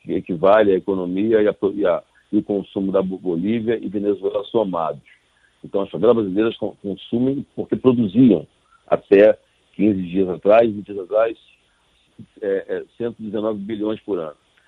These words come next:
É, então, é importante, nesse momento, essa grande movimentação, o Estado precisa olhar pra isso, inclusive, porque ou a gente divide a riqueza que a favela produziu até aqui, ou somos obrigados a dividir as consequências da tragédia e da miséria que a elite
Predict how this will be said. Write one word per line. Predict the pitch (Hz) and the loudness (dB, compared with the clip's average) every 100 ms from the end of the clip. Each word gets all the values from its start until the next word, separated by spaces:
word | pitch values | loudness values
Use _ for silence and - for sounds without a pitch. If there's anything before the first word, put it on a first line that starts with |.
| _ _ - | _ _ -6
É, | 92 | -6
então, | 95 139 147 - | -2 -4 -2 -2
é | |
importante, | 127 123 107 107 101 - | -2 0 -4 -2 -6 -6
nesse | 101 - | -8 -8
momento, | 98 95 82 | -8 -8 -8
essa | 92 | -2
grande | 104 | -2
movimentação, | 113 104 98 92 82 78 104 113 104 - | 0 -2 -4 -4 -4 -4 -4 -2 -2 -6
o | 87 | -16
Estado | - 98 107 | -2 0 0
precisa | 85 _ 101 | -2 _ -2
olhar | 95 92 | 0 0
pra | 90 87 | 0 -2
isso, | 90 92 | -2 -6
inclusive, | 85 85 90 117 107 | -8 -6 -4 -6 -4
porque | 104 - 95 | -4 0 4
ou | 127 | 6
a | 131 | 6
gente | 113 95 | 0 -8
divide | 104 85 87 87 | -10 -10 -10 -10
a | |
riqueza | 92 - 85 78 71 - _ - _ | -14 -8 -4 -4 -6 -16 _ -20 _
que | 90 | -4
a | |
favela | 95 87 90 | -2 -2 -2
produziu | 85 90 85 90 | -2 -4 -2 -2
até | 87 85 | 0 -2
aqui, | 80 117 139 | -2 -2 0
ou | 156 | 0
somos | 139 - 113 139 | -2 -4 0 4
obrigados | 131 101 101 117 | 8 8 8 4
a | 123 | 0
dividir | 113 90 95 | 0 0 0
as | 117 | -2
consequências | - 131 143 131 - 107 110 | -4 -6 2 2 2 -4 -6
da | 110 | -6
tragédia | 117 127 107 82 104 113 | 2 4 4 0 -2 -2
e | |
da | 117 | -2
miséria | 120 101 90 101 113 _ _ _ _ | -2 -2 0 -2 -2 _ _ _ _
que | - | -2
a | |
elite | 127 92 101 - 117 113 90 | -2 -2 -6 -8 -8 -8 -8